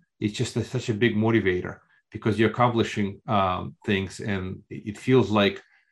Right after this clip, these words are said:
you're, you're, you're, you're progressing quite a bit. So anyway, Blaine, a lot of great wisdom. Thank you for sharing. I'm sure folks will listen to this more than once because a lot of great nuggets. Um, all good,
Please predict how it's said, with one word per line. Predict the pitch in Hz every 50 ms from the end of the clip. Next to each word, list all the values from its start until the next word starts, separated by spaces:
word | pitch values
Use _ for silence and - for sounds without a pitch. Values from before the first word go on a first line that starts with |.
| _ _ -
you're, | 113 110 104
you're, | 113 117 110 98 95
you're, | 92 110 110 104 - -
you're | 113 98 - _ _ -
progressing | - 107 101 117 127 135 131 - - 113 - _ _ - 104 -
quite | - 123 110 113
a |
bit. | 101 107 113 113 - - _ _ _ _ _
So | - - - 107 50 50 - - - - - _ _ - - - - - - - - -
anyway, | 123 127 127 110
Blaine, | 104 131 139 131 110 - - -
a | 120 117
lot | 117 127 131 131 131
of | 127 117 113
great | 123 120 117
wisdom. | 110 113 120 110 - - 117 113 110 107 107 - _ _ -
Thank | 120 120 117 -
you | 120
for | - 120
sharing. | 104 - - 117 113 113 113 113 107 107 101
I'm | 107 107 104
sure | - - - 139 120
folks | - - 123 120 117 117 - -
will | 110 110 113
listen | 120 113 - 120 110 104
to | - 107
this | 101 113 107 107 -
more | - 110 110
than | 110 101 104
once | 101 104 107 127 139 131 - - - _ _ _ _ _ _ _ _ -
because | 117 110 - 110 101 98
a | 107
lot | 110 113 113 113 110
of | 107 101
great | 98 107 104 104 101 -
nuggets. | 101 98 92 92 85 - - - _ _ _ _ - - _ - - - - -
Um, | 120 117 107 107 104 104 101 101 98 98 98 95 - - _ _ _ _ _ _ _ _ _ _ _ _ _ -
all | - 123 123
good, | 123 127 -